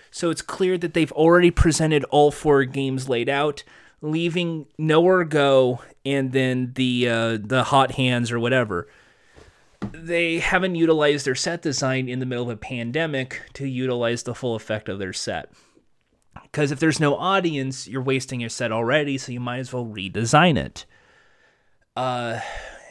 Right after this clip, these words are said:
at least with Let's Make a Deal and The Price is Right, they did redesign it a bit. They still kept the curtains and cash, but they made little pods, uh, for The Price is Right. There's little distance areas. Everything's safe and sanitized.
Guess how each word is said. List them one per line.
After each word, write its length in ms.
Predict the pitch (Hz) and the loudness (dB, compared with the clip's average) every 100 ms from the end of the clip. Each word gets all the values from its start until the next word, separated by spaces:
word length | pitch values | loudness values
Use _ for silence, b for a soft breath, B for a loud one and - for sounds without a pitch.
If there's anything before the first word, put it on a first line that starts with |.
| - | -6
at 140 | 147 | -4
least 360 | 147 175 196 - | 0 0 -2 6
with 260 | 196 160 - | 6 6 6
Let's 260 | 151 - | 6 6
Make 200 | 156 143 | 6 8
a 60 | 139 | 8
Deal 360 | 117 123 147 | 8 8 8
and 120 | 127 131 | 4 2
The 60 | |
Price 400 | - 135 131 127 | 4 6 4 4
is 180 | 120 - | 0 2
Right, 360 | 107 113 165 - b b b b - | 4 4 0 -4 b b b b -6
they 120 | 214 | -6
did 520 | 202 202 196 185 175 | 0 0 0 -2 -6
redesign 800 | 160 160 180 170 165 151 165 160 | -8 -6 -4 -2 -2 0 -2 -2
it 120 | 139 | -4
a 60 | 120 | -4
bit. 220 | 101 87 | -6 -6
They 100 | 110 | -6
still 220 | 120 185 | -4 -4
kept 200 | 175 190 | -4 -4
the 60 | - | -6
curtains 380 | - 170 165 151 | -4 -4 -4 -6
and 100 | 135 | -6
cash, 340 | 170 160 139 - | -4 -4 -6 -8
but 100 | 139 | -6
they 100 | 135 | -2
made 220 | 143 143 | -2 0
little 180 | 135 123 | 0 0
pods, 800 | - - 139 110 85 - - - b b b b b b _ | -4 -2 0 0 -4 -8 -14 -16 b b b b b b _
uh, 320 | 117 117 117 113 | -12 -10 -10 -12
for 200 | - 127 | -12 -14
The 100 | 117 | -4
Price 340 | 147 139 135 | -2 0 -4
is 160 | 120 151 | -8 0
Right. 340 | 180 185 185 | 2 4 4
There's 280 | 180 175 175 | 6 4 8
little 240 | 190 185 | 10 10
distance 580 | 175 190 - 170 143 - | 8 4 4 -4 -6 -4
areas. 720 | 135 131 113 104 85 - - - b b _ | -2 0 -2 -6 -8 -12 -12 -16 b b _
Everything's 500 | 156 180 180 185 175 | 0 0 0 -4 -4
safe 480 | - 170 135 - - | 0 0 0 -4 -8
and 160 | 135 | -6
sanitized. 840 | 131 - 160 131 123 107 - - | -4 -2 0 0 0 -2 -4 -14